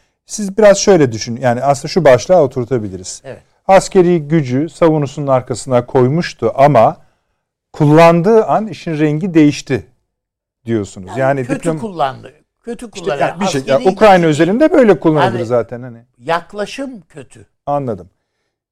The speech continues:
Speaker 1: Ee, bazı şeyleri belki de tekrar elden geçirmek de gerekecek bu akşam.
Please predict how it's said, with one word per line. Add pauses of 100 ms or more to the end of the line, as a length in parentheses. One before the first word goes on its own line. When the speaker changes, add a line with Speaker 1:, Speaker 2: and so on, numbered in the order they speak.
Speaker 1:
Ee, (240)
bazı
şeyleri
belki
de
tekrar
elden
geçirmek
de
gerekecek
bu
akşam.